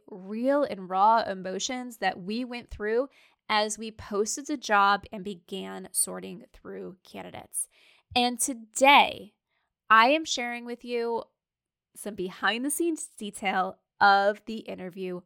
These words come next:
process and how we went and narrowed down the candidates to find our new hire. So we are super, super excited here at Growing Your Team, or once again, I should say,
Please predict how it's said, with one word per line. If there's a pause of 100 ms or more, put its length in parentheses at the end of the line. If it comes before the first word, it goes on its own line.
(100)
process (460)
and
how
we
went
and
narrowed
down
the
candidates
to
find (460)
our (100)
new (140)
hire. (1700)
So (220)
we
are
super,
super
excited
here
at
Growing
Your
Team,
or
once
again,
I
should
say,